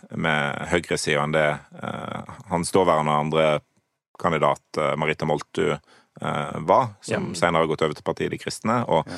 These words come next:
Speaker 1: K R F har jo tidligere vært veldig sterk forkjemper i Bergen for å samarbeide med høyresiden.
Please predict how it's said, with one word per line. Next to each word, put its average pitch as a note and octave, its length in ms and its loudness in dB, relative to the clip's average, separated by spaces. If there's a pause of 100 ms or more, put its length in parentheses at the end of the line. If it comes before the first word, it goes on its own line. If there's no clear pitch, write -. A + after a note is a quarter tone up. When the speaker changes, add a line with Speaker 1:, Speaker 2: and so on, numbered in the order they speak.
(120)
Speaker 1:
K G#2 140 4
R F#2 60 4
F F#2+ 100 -2
har F#2+ 120 6
jo F2+ 120 0
tidligere F2 400 4
vært - 160 0
veldig E2 340 2 (220)
sterk - 320 0
forkjemper F2 540 0
i D2 40 0
Bergen D2 300 0
for E2+ 160 -2
å D#2 80 -2
samarbeide D#2 500 2
med C#2+ 140 -4
høyresiden. D2+ 540 -6